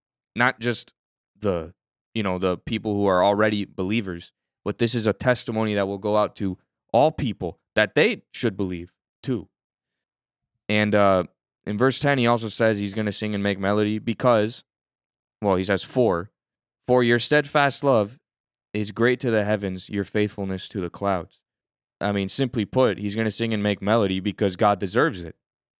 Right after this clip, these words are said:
"For his steadfast love is great to the heavens and his faithfulness to the clouds." So that's his perspective. Verse eleven, "Be exalted, O God, above the heavens.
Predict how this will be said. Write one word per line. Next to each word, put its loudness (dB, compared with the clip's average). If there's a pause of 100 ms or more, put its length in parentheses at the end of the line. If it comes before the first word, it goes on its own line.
(220)
"For 4
his 0
steadfast 2
love 4
is 0
great 0
to -2
the 2
heavens 0
and -4
his -6
faithfulness -6
to -4
the -8
clouds." -4 (1040)
So 2 (760)
that's 2
his -2
perspective. -4 (500)
Verse 0
eleven, 0 (380)
"Be 2
exalted, 2
O 2
God, -2 (360)
above -2
the 2
heavens. -4